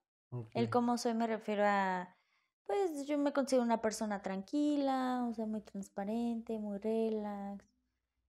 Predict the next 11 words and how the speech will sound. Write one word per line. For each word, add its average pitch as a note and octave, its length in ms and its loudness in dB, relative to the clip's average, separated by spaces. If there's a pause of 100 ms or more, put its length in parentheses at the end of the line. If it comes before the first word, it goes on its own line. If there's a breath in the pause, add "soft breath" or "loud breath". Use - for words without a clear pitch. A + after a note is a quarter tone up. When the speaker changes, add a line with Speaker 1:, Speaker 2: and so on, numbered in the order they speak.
(120)
Speaker 1:
Entonces, G#3 840 -4 (480)
eso A#3 340 0
hizo A#3+ 560 2 (140)
que A3 160 2
yo A3+ 140 2
ya A3+ 180 2
tuviera G3+ 320 0
mis F#3+ 220 -6
clientas. G3+ 520 -4 (300 soft breath)
Me A#3 180 4
salí, A#3 500 4